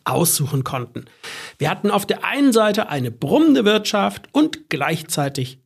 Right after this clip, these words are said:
Fachkräftemangel. Da war das schon alles sehr entspannt für Führungskräfte. Der Arbeitsmarkt verändert sich jetzt aber rasant. Die wirtschaftliche Lage verschlechtert sich zunehmend, das bekommen wir alle mit.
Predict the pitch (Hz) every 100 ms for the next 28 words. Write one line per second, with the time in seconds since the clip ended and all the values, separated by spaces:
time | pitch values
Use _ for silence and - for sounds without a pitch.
0 | _ - 131 - 135 - 127 120 117 -
1 | _ _ _ - 147 151 120 135 165 -
2 | 139 151 - 131 139 147 147 - 120 127
3 | 151 160 - - - 135 127 135 - 120
4 | 131 - - - - - _ _ - -
5 | - - - _ 170 165 - 202 254 277
6 | - - 139 156 - - - - 170 240
7 | 220 - 151 139 131 - 147 131 127 -
8 | 127 139 156 143 160 131 - - - _
9 | _ 151 135 202 - 214 196 190 170 143
10 | 131 160 196 190 170 143 - - 151 208
11 | - 165 160 131 - - 220 214 165 220
12 | 220 - 147 143 160 170 170 - 170 156
13 | 156 262